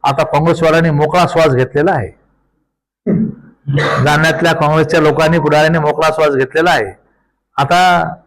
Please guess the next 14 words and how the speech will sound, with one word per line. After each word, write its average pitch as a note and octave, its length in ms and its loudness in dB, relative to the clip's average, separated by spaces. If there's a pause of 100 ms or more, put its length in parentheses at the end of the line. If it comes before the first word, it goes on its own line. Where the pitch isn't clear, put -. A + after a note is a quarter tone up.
(120)
निश्चितपणे E3+ 520 0 (920)
आम्हाला D#3+ 240 2
काम E3 260 0
करायला E3 260 2
वाव D#3+ 280 4
आहे F3+ 80 4
अशा D#3+ 200 0
प्रकारच्या D#3 500 2 (420)
मलाही F3 260 2
काँग्रेसवाल्याचे D3+ 540 0
फोन C#3+ 200 0
येऊ D3 140 4
लागलेले C3+ 360 2
आहेत G3 100 2